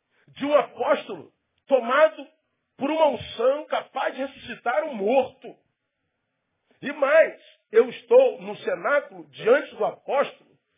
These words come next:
em comunhão com os meus irmãos. E eu fiz sacrifício para estar em comunhão. Bom, eu estou em comunhão com os meus irmãos,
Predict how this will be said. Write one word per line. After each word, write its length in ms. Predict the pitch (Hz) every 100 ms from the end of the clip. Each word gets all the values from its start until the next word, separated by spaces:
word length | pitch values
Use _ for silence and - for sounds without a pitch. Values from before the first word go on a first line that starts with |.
| _ _ _ -
em 240 | 262 339 - -
comunhão 720 | 285 330 330 240 320 254 110 _
com 140 | 165 170
os 120 | 131
meus 300 | 147 196 240
irmãos. 520 | 277 220 262 277 165 _ _ _ _ _ _ _
E 100 | 175
eu 120 | 190 -
fiz 220 | 262 240
sacrifício 920 | - 247 - - - - 277 - - -
para 120 | 175
estar 220 | - 180
em 60 | 180
comunhão. 640 | 180 175 147 151 147 101 _ _ _ _ _ _ _ _ _ _ _ _ _
Bom, 360 | 135 254 214 113 _ _ -
eu 180 | 214
estou 280 | 240 - 262
em 120 | 262
comunhão 440 | 247 254 247 233 247
com 180 | 233 233
os 120 | -
meus 260 | 208 220 180
irmãos, 540 | 170 151 202 302 185